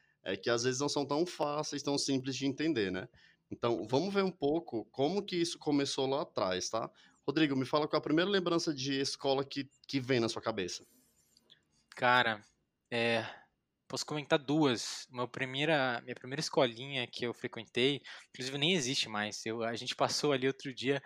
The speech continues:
Speaker 2: era um posto policial, não existe mais, mas, eh, se chamava Dele e Dela, ali no Parque Continental. Eu sou natural de Osasco, e Osasco mesmo, não sou paulista paulistano, é paulista osasquense. Então eu sou da,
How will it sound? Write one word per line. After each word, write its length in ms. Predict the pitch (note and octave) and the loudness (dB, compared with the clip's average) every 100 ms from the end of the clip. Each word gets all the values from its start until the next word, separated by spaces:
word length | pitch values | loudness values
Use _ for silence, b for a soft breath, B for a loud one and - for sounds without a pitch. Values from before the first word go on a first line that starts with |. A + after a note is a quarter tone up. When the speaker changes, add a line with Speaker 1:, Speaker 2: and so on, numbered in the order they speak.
| B B B - | B B B -2
Speaker 2:
era 200 | B2 C3 | 0 0
um 100 | B2+ | -4
posto 380 | - C3+ - | 0 0 0
policial, 680 | - C#3 - C3 B2 C#3 E3 - | -8 -6 2 6 6 4 0 -12
não 220 | A#2 B2+ | -8 -6
existe 340 | A#2 C3 A#2 | -4 -4 -2
mais, 240 | A2+ B2+ B2 | 0 0 -2
mas, 420 | B2 A#2+ - - - | -4 -2 -4 -8 -10
eh, 100 | A2+ | -4
se 120 | - | -2
chamava 420 | C3+ B2 C3+ B2+ | 0 0 0 0
Dele 480 | A#2+ B2+ D3 E3 G#3 | 2 4 4 -2 -6
e 60 | D3 | -2
Dela, 460 | A#2+ A#2 A2+ A2+ - _ B B B B _ | 2 4 4 0 -4 _ B B B B _
ali 140 | A2+ A#2+ | -4 -2
no 100 | C#3+ | -4
Parque 320 | - C#3+ - | 0 0 0
Continental. 720 | D3+ C3+ D3 D3 A#2 A2 G#2+ _ | -8 -8 -8 -4 0 0 -2 _
Eu 140 | C3+ B2+ | -6 -4
sou 560 | - D#3 E3 D#3+ C#3+ | 2 4 6 6 4
natural 360 | C#3+ - D3 D3 | 2 4 4 6
de 120 | D3 | 2
Osasco, 520 | B2+ A#2 A#2 C#3+ - _ _ | 2 6 8 6 2 _ _
e 100 | C3 | 2
Osasco 340 | B2+ C3 - | 6 6 4
mesmo, 400 | C#3+ C3 C#3 C3+ | 2 4 4 0
não 120 | A#2+ A#2 | -8 -6
sou 140 | C3+ | 0
paulista 340 | C#3 B2+ B2 | 2 2 0
paulistano, 460 | C3 A#2+ - C3 C3+ | -2 -4 -4 -2 -2
é 40 | |
paulista 340 | C3 C3+ B2+ C#3+ | -2 -4 -4 -2
osasquense. 680 | C3+ C#3+ - B2+ A#2+ - - B B B B B B | 4 2 2 -4 -4 -10 -12 B B B B B B
Então 140 | C3 | -4
eu 60 | B2+ | -2
sou 160 | - C3 | 0 8
da, 280 | C3+ C3 | 8 8